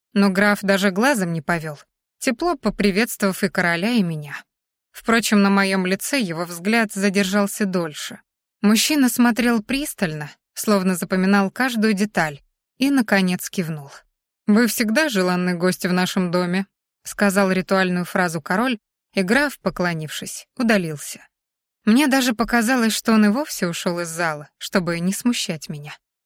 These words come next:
Так уж вышло, что король остался королём, даже будучи сражён обстоятельствами непреодолимой силы. А потому герцог Аверстал был отправлен в Шантре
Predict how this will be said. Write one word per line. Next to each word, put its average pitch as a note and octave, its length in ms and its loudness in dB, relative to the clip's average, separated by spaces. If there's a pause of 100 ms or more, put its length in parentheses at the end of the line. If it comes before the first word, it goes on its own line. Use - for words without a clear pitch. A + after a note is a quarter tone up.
(160)
Так A3 200 0
уж A3+ 160 0
вышло, C4 360 -4
что E3 220 -4
король G#3+ 360 2
остался G3+ 460 0
королём, G#3 640 0 (400)
даже B3+ 260 2
будучи A3+ 380 2
сражён G#3 520 2
обстоятельствами F#3+ 1000 0
непреодолимой F#3+ 720 2
силы. D#3+ 480 -6 (500)
А G#3+ 80 2
потому B3+ 380 0
герцог G3 560 0
Аверстал F#3 580 -2
был B3 240 -2
отправлен G3+ 640 0
в - 40 -6
Шантре F#3+ 600 -2